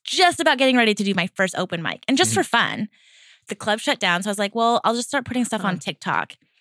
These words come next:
Speaker 1: Grew a little bit of an audience, and I was like, "Oh, maybe I actually am funny. <laughs> I don't, maybe I
Speaker 2: Yeah.
Speaker 1: have it. I don't know."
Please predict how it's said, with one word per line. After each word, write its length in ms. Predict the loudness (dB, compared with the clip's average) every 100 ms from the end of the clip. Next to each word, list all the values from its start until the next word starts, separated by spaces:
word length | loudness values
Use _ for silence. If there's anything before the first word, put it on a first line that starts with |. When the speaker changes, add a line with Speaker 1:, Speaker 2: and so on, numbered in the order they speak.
| _ _ -20 -6
Speaker 1:
Grew 200 | 0 2
a 60 | 2
little 140 | 2
bit 100 | 2
of 60 | 2
an 60 |
audience, 560 | 2 2 0 -2 -6 -6
and 100 | -4
I 40 |
was 100 | -2
like, 180 | -2 -6 _ _
"Oh, 380 | 2 4 0 -6 -12 _ _ _ _ _ _
maybe 240 | 0 2 4
I 160 | 4
actually 460 | 2 0 -2 -2 -4 -12 _
am 140 | -2 2
funny. 300 | 2 4 2
<laughs> 220 | 2 2
I 60 | 4
don't, 120 | 4
maybe 160 | 6 6
I 40 |
Speaker 2:
Yeah. 160 | 6 6
Speaker 1:
have 180 | 6 6
it. 160 | 6
I 60 | 4
don't 140 | 4
know." 240 | 4 4